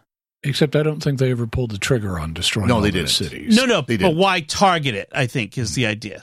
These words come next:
Speaker 3: So that's that.
Speaker 1: Well, why target? I mean, just absorb half the human race anyway that's under
Speaker 2: Yeah.
Speaker 1: twenty-five.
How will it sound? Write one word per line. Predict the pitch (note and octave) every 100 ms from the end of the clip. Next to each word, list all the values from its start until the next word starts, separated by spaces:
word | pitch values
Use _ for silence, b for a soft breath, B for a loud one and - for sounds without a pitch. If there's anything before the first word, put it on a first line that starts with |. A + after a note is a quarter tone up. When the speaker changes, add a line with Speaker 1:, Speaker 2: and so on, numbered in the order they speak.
| -
Speaker 3:
So | A2 D#2+ -
that's | A2 -
that. | -
Speaker 1:
Well, | D#3 D#3 C3 A2 -
why | A#2+ C3 C3
target? | A#2+ - A#2+ B2+ G#2
I | G2
mean, | G#2+ G#2+
just | A2+ B2 - B2+
absorb | A2+ A2 A#2+ A#2+ A2+
half | A2+ A#2 -
the |
human | G#2 B2 B2
race | B2 C3 -
anyway | D3+ A#3 A2 C#2+ C3
that's | - -
under | E2+
Speaker 2:
Yeah. | D#2+
Speaker 1:
twenty-five. | F#2 D#2+ D#2 D2 - - - -